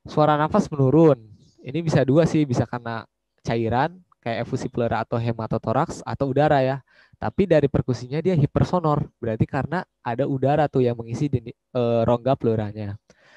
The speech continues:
Nah, pneumotoraks dibagi tiga ya. Pneumotoraks ada yang tension, ada yang closed, ada yang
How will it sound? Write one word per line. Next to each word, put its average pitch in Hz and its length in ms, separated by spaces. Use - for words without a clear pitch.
Nah, 107 240
pneumotoraks 202 880
dibagi 131 320
tiga 175 240
ya. 160 240
Pneumotoraks 123 1040
ada 135 240
yang 120 560
tension, 127 560
ada 131 240
yang 120 400
closed, 135 720
ada 123 320
yang 160 240